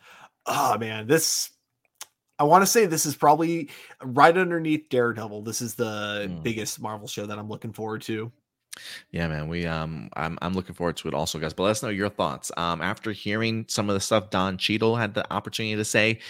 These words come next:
Speaker 2: if you haven't had the opportunity to check out the featurette, I will highly recommend it over on our Yout-, on our, uh, Facebook page, guys. Um, but let us know your levels of excitement for Secret Invasion in the comment section box below. All right. And with that, Stuart,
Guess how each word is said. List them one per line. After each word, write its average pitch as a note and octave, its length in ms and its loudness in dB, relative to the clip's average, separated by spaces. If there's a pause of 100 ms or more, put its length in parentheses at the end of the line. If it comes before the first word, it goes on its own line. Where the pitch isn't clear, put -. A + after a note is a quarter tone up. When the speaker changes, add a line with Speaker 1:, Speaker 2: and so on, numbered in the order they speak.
(140)
Speaker 2:
if F#2+ 100 -4
you F#2+ 100 2
haven't F#2+ 300 0
had G#2 160 0
the G#2 60 2
opportunity G#2+ 340 -4
to - 40 -2
check G#2+ 120 -2
out G2+ 100 -6
the - 80 -10
featurette, G#2 520 0
I F#2+ 60 4
will G2 220 0
highly G2 240 -2
recommend F#2 540 -4
it F#2+ 80 -4
over F2 240 -4
on D#2 180 -2
our D2 100 -4
Yout-, F2 360 -4
on E2+ 120 -2
our, D2+ 220 -2
uh, B1+ 200 -2 (340)
Facebook G2+ 400 2
page, G2+ 280 -2
guys. G2+ 320 -2 (200)
Um, - 120 2
but F#2 80 2
let G2 100 4
us A2+ 140 0
know G#2 120 -2
your F#2+ 200 -2
levels F2 320 0
of D#2+ 120 -8
excitement D#2 500 -4
for E2 500 0
Secret - 520 -6
Invasion C#2+ 760 -4
in D#2+ 120 -4
the C2+ 80 -8
comment C2 280 -6
section - 280 -10
box C2+ 260 -6
below. - 320 -10 (960)
All C2+ 180 0
right. B1 240 -2
And E2+ 160 2
with E2+ 140 4
that, F#2 200 4
Stuart, G#2 500 0